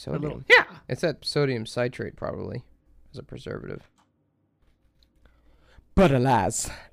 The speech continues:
Speaker 2: that's not why we're here. We're here to talk about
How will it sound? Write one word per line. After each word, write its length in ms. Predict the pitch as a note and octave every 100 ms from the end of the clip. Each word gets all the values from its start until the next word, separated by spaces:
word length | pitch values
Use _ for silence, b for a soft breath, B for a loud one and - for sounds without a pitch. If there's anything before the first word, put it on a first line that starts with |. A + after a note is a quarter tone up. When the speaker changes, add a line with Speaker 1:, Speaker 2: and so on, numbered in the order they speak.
| _ -
Speaker 2:
that's 340 | C#3 D#3+ D3+
not 220 | C#3+ A#2+ -
why 140 | B2+
we're 140 | A#2 A#2+
here. 220 | C3+ - C3 B B B B B - - - - -
We're 120 | C3+
here 120 | B2+
to 80 | A2
talk 180 | - -
about 200 | - -